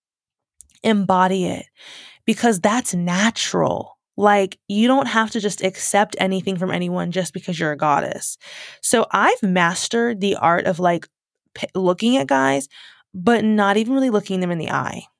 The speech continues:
Like, just ignoring them fully. And I don't know if that's, like, a good strategy. If you're, like, looking for a connection with a man, you might wanna, like, look them in the eye and just, like, at least wave back or something <laughs> because I'm not very inviting with them. I very much just, like, ignore them.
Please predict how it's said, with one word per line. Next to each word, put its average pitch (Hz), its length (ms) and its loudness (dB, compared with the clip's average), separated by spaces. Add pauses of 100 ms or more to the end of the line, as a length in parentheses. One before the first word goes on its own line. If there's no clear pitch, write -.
(480)
Like, 214 220 2
just 226 220 0
ignoring 185 580 0
them 175 160 -4
fully. 190 540 0 (440)
And 240 220 2
I 247 80 4
don't 339 100 0
know 349 80 -2
if 359 80 -4
that's, 311 220 2
like, 269 100 0
a 247 60 -2
good 214 180 0
strategy. 196 520 0 (100)
If 202 140 -2
you're, 240 100 2
like, 240 180 -2
looking 190 480 0
for 220 560 2 (120)
a 208 60 -2
connection 202 540 -2
with 214 140 -2
a 226 60 0
man, 220 280 2
you 202 100 -2
might 185 180 0
wanna, 202 160 -2
like, 190 180 -6
look 180 180 -6
them 190 120 -6
in 190 40 -4
the 185 140 -2
eye 175 220 -2
and 180 200 -4
just, 170 220 -4
like, 180 120 -4
at 185 160 -2
least 175 480 -4 (840)
wave 202 460 2
back 180 320 2
or 226 100 0
something 277 540 -2 (200)
<laughs> - 180 -6
because - 280 -2
I'm 214 160 2
not 185 220 2
very 175 220 0
inviting 170 360 -2
with 190 140 -6
them. 202 240 -2
I 170 160 0
very 175 240 -4
much 170 260 -8
just, - 180 -8
like, 165 160 -6
ignore 156 340 -6
them. 226 280 -2